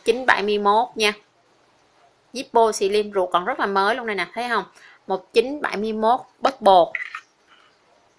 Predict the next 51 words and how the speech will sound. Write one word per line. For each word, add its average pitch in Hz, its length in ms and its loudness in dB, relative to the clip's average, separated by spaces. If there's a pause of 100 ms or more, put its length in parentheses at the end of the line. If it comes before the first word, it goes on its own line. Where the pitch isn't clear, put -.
(840)
Cần 190 300 -2
cọng - 160 -2
bất 226 140 -2
bột 202 180 -2
xưa 220 260 0
cô 202 80 -2
Zip 202 220 -8 (120)
mà 220 120 -6 (440)
mua 220 240 2
cũng 208 200 -6
tiền 190 220 -2
không 208 220 -2
rồi, 196 180 -6
đừng 185 160 -6
nói 233 180 -8
gì 226 60 -8
tới 214 120 -6
cái 233 180 -10
Zip 240 200 -14
ha. 247 180 -6 (680)
Zippo 214 300 -4
xì 196 160 -4
lim. 202 300 -2 (280)
Cây 208 120 -4
này 190 100 -4
còn 185 180 -2
rất 269 120 -4
là 254 60 0
đẹp 190 300 0
nè, 170 100 -6
không 220 300 -6
cứng 240 280 -6
móp - 280 -4
gì 196 80 -2
hết, 208 280 -4
thấy 285 100 -10
không? 240 200 -2 (480)
Nước 240 140 -12
chrome 208 340 -2
còn 196 140 -4
rất 233 100 -6
là 233 120 -4
sáng 208 360 -2
luôn, 233 180 0
không 214 240 -6
cứng 220 200 -8
móp 240 200 -8
gì 196 100 -4
hết, 214 200 -4
thấy 254 100 -12
không? 214 220 -4